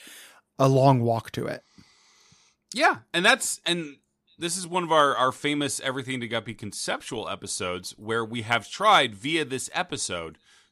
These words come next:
Speaker 2: to convey the experience of having this item.
Speaker 1: Yes.
Speaker 2: Kind of
Speaker 1: It was a long
Speaker 2: long
Speaker 1: walk.
Speaker 2: and meandering and, like, to some benefit.
Speaker 1: U-, ultimately, probably worth it.
Speaker 2: But, like, barely.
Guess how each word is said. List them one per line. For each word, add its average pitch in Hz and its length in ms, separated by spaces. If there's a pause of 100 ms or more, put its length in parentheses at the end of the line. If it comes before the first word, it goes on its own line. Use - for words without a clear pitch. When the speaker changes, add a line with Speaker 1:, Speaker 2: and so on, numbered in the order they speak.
(180)
Speaker 2:
to 123 640 (100)
convey 131 460
the 120 180
experience 139 880
of 104 80
having 110 340
this 101 220
item. 123 340 (920)
Speaker 1:
Yes. 147 180
Speaker 2:
Kind 143 160
of 139 60 (140)
Speaker 1:
It 113 100
was 131 260
a 151 40
long 151 40
Speaker 2:
long 156 320
Speaker 1:
walk. - 140
Speaker 2:
and 123 160
meandering 147 1000
and, 120 280
like, 123 240
to 135 120
some 170 360
benefit. 233 580 (1200)
Speaker 1:
U-, 277 60
ultimately, 254 760
probably 165 520
worth 175 260
it. 247 200 (760)
Speaker 2:
But, 165 200
like, 147 340 (600)
barely. 90 540